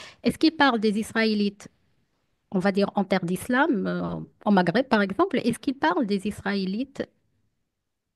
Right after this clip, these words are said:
en, en Europe, en terre européenne, par exemple ?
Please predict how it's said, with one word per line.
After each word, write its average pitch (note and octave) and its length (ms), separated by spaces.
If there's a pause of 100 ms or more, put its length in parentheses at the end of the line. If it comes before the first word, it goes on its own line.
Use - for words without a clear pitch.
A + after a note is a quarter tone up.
(720)
en, F#3+ 420 (100)
en A#3 80
Europe, G3 440 (480)
en G3+ 100
terre G3+ 320
européenne, G3+ 680
par F#3 120
exemple ? F#3+ 460